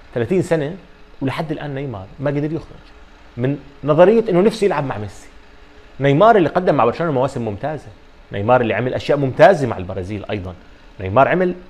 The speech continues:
كثير أشياء حلوة، لكن بنظر الناس كثير هو مساعد ليونيل ميسي أيام صراعه مع رونالدو في برشلونة. واللاعب اقتنع وآمن بهذه النظرية. وللعلم بعض الأحيان لما يجيك تسونامي قوي ما تحاول تقاومه، امشي معاه،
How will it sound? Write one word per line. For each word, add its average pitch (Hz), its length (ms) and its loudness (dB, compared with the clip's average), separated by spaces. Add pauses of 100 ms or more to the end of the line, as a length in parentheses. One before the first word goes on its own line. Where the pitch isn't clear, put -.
(160)
كثير - 220 0
أشياء - 200 -6
حلوة، - 300 -14 (400)
لكن 131 220 -4
بنظر 220 340 2
الناس 208 280 -2
كثير 214 340 -6 (480)
هو 214 100 4
مساعد 175 460 -2
ليونيل 151 280 -2
ميسي 160 560 -6
أيام 156 300 0
صراعه 147 360 0
مع 139 180 -2
رونالدو 117 440 -4
في 175 140 -8
برشلونة. 180 480 -6 (340)
واللاعب 220 480 6
اقتنع 220 580 0 (380)
وآمن 226 540 4
بهذه 202 220 4
النظرية. 196 520 2
وللعلم 202 520 4
بعض 180 160 4
الأحيان 196 260 0
لما 185 180 2
يجيك 175 240 0
تسونامي 202 560 2
قوي 190 340 4
ما 269 100 0
تحاول 240 320 2
تقاومه، 170 380 6
امشي 370 200 2
معاه، 359 320 -2